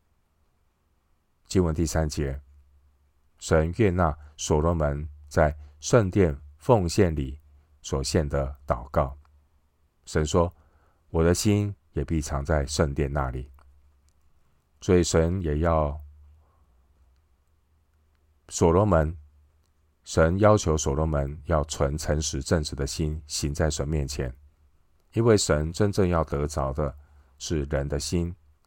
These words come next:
不是建筑物。因此，人必须存着顺服神的心来到圣殿中，神的心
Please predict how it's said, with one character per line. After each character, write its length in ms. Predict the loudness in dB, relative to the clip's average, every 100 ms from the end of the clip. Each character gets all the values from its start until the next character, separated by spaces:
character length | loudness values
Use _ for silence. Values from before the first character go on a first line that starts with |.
| _ -8
不 240 | -2 -2
是 260 | -2 0 -2
建 320 | 0 0 0
筑 160 | -4 -6
物。 240 | -4 -4 -10 _ _ _ _ _ _ _ _ _ _ _ _ -4
因 120 | -2
此， 260 | 0 -4 -6 -16 _ -6
人 360 | 2 4 2 -4 _ _ 0
必 140 | 0
须 200 | 2 0
存 300 | 0 0 0
着 220 | 2 2
顺 260 | 2 2 2
服 180 | 0 -4
神 200 | -2 -2
的 100 | -4
心 340 | -2 -2 -2 -10 _ _ _ -4
来 140 | 0 2
到 220 | 2 0
圣 240 | 2 0
殿 200 | 2 -2
中， 280 | -2 -2 -4 -10 -20 -20 _ _ _ _ _ _ _
神 260 | -6 2 4
的 120 | 4
心 440 | 2 0 0 -2